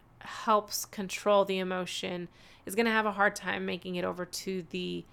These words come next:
side that does create the emotions, the extreme emotions. And so that those emotions are gonna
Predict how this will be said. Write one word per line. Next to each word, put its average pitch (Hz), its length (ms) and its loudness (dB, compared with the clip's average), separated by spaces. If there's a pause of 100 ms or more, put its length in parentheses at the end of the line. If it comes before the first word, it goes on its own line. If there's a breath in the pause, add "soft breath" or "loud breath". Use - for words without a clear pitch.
(240 soft breath)
side 214 560 2
that 190 200 2 (280)
does 214 680 2
create 196 480 0
the 180 100 -2
emotions, 175 600 -4
the 180 120 -2
extreme 185 380 -4
emotions. 175 480 -6
And 180 120 -6
so 208 200 2
that 190 280 4 (140 loud breath)
those 220 200 2
emotions 196 720 2
are 185 160 -2
gonna 185 400 -2